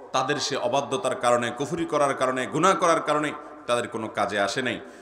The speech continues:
আল্লাহ তাআলা বলছেন, "ওয়াকিলা দুখুলান নারা মা'আদ দাখিলিন", এবং তাদেরকে বলা হয়েছে যে, "অন্য যারা জাহান্নামে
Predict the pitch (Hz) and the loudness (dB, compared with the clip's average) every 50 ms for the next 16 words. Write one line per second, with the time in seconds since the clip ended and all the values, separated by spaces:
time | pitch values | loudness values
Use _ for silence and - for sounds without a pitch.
0 | - - - - - - - - 127 127 113 120 117 110 110 110 107 - 110 104 | -20 -20 -20 -20 -20 -16 -6 -4 -2 -2 0 0 -2 -2 -2 -2 -4 -4 -6 -4
1 | 101 98 - - 120 107 104 98 - - - 139 127 117 107 104 98 98 98 98 | -4 -4 -4 -4 -4 -4 -4 -6 -6 -8 -8 -4 -4 -4 -4 -2 -2 -2 -2 -2
2 | 95 98 95 90 92 90 - 98 92 - - 110 110 117 110 87 - - - - | -2 -2 -2 -4 -6 -6 -4 -4 -4 -4 -4 -6 -6 -6 -8 -8 -12 -16 -20 -18
3 | - - 131 135 135 - - 127 127 123 110 131 123 117 131 156 165 156 175 175 | -8 -8 -6 -6 -6 -4 -4 -4 -4 -4 -6 -6 -2 0 2 2 4 4 2 0
4 | 165 170 - 180 135 - - - - - - - 107 139 131 - 151 170 185 202 | 0 -2 -2 -2 -2 -4 -8 -14 -16 -16 -16 -10 -8 -6 -4 -2 -2 -2 0 -2
5 | 208 160 160 160 160 151 131 135 135 156 151 151 143 143 | -2 0 0 0 0 2 0 0 -2 0 0 0 -2 -2